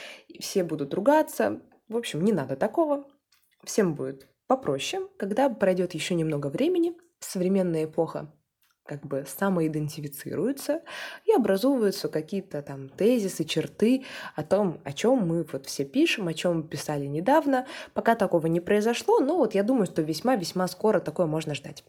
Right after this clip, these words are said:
Но есть четыре черты, которые у нас в голове воспринимаются как черты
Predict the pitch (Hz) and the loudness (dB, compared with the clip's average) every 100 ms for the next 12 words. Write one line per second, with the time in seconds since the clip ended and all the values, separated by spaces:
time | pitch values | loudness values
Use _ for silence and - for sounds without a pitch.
0 | _ _ _ - - - 185 220 277 - | _ _ _ -16 -16 -4 2 6 4 2
1 | - 175 147 - 202 370 403 302 262 185 | 0 2 2 -2 0 4 4 4 4 4
2 | 160 165 165 185 262 339 240 - 196 196 | 4 2 0 2 4 4 0 2 2 4
3 | 254 254 - 170 175 - 180 175 302 302 | 4 2 0 0 0 2 -2 2 4 4